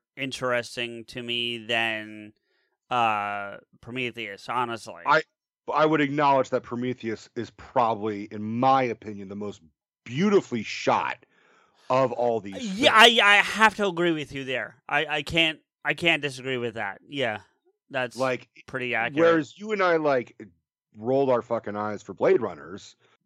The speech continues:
Speaker 2: this was not, like, even though it's Ridley Scott, th-, I was more interested in Prometheus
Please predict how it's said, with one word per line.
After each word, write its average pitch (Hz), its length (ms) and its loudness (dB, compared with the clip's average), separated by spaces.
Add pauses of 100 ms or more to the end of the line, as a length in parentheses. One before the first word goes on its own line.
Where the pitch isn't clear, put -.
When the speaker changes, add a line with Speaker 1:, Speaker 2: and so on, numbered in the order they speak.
(120)
Speaker 2:
this 202 340 2
was 147 220 0
not, 139 400 2 (160)
like, 123 280 -2
even 160 180 -2
though 147 100 2
it's 127 120 -6
Ridley 110 200 -4
Scott, 117 420 0
th-, 104 120 -16 (400)
I 127 140 2
was 135 220 0
more 175 420 2
interested 135 440 -6
in 117 120 -4
Prometheus 98 880 -6